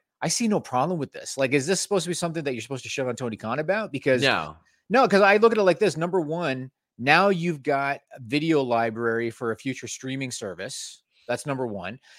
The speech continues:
Speaker 1: Number two, what did Vincent Mann do at W C W?
Speaker 2: <laughs> Yeah,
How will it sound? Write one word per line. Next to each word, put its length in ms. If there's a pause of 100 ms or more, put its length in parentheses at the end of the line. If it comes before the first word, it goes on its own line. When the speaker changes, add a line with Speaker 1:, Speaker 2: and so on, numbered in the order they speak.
(160)
Speaker 1:
Number 340
two, 500 (240)
what 160
did 160
Vincent 320
Mann 260
do 160
at 60
W 220
C 180
W? 440
Speaker 2:
<laughs> 40
Yeah, 480